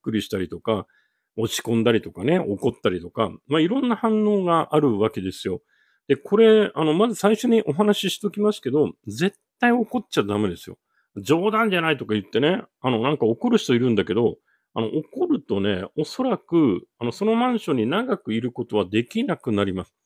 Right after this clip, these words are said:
まあ、いずれ四五年以内には必ず引っ越すことになりますよね。それはなぜかというと、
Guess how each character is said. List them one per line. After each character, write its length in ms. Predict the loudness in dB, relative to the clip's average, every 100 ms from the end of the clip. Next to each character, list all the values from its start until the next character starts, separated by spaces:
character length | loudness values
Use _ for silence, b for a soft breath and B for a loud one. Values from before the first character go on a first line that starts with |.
| _ _ _ _ -2
ま 80 | 0
あ、 20 |
い 120 | 0
ず 160 | 2 4
れ 420 | 6 6 2 -2 _
四 180 | -8 -2
五 140 | 2
年 200 | 4 4
以 80 | 2
内 180 | 2 2
に 80 | 2
は 140 | 2
必 120 | 2 4 4 4
ず 80 | 2
引 200 | -4 -8
っ 40 | -6
越 100 | -4
す 40 |
こ 120 | -4
と 140 | -4 -2
に 80 | -2
な 60 |
り 80 | -2
ま 120 | -4
す 140 | -6 -4
よ 60 |
ね。 180 | -2 -2 -4 _ _ _ _ _ _ _ _ _ -18 -6
そ 160 | 0
れ 80 | 2
は 40 | 4
な 160 | 4
ぜ 100 | 2
か 140 | 0 0
と 100 | 0
い 100 | -2
う 120 | -2
と、 340 | 2 2 2